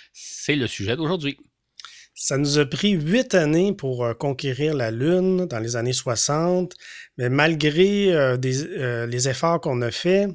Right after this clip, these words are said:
Speaker 2: des décennies d'efforts, et aussi, euh, qu'on a dépensé des milliards de dollars,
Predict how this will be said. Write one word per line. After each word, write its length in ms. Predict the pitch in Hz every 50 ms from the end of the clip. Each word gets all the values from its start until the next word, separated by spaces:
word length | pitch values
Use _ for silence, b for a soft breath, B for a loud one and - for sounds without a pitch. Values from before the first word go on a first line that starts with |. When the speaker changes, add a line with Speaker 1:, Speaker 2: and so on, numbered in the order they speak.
| - _ -
Speaker 2:
des 120 | 123 120
décennies 540 | 123 143 190 226 214 - 196 165 160 180 165
d'efforts, 580 | 147 123 - - 147 151 165 185 196 190 180 165 B B B B B B B _ 123
et 260 | 123 135 143 151 147
aussi, 340 | 139 135 - - 226 247 240
euh, 120 | 214 185
qu'on 200 | - 175 151 147
a 60 | 156
dépensé 540 | 151 151 156 - 170 151 143 123 - 196 196
des 120 | 165 147
milliards 540 | 139 143 156 160 151 143 151 156 165 170 165
de 100 | 143 135
dollars, 680 | 123 127 123 120 123 127 143 165 190 202 208 202 185